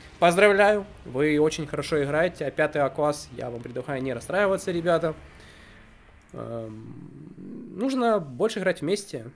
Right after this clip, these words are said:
больше стратегий, больше идей и больше коммуникации, чтобы совершать меньше ошибок. Ну, как бы, мы,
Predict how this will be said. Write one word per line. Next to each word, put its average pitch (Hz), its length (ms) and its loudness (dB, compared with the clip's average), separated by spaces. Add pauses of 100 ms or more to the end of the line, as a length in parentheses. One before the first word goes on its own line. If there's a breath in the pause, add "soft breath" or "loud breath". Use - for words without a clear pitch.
(420)
больше 165 300 0
стратегий, 151 760 -2
больше 147 460 0
идей 147 340 0 (760 soft breath)
и 139 60 -4
больше 196 240 2
коммуникации, 185 540 0
чтобы - 180 -8
совершать 147 360 -4
меньше 147 260 -2
ошибок. 143 380 -6 (2250 soft breath)
Ну, 302 300 -4 (300)
как 156 200 -2
бы, 139 260 2 (1700)
мы, 196 280 8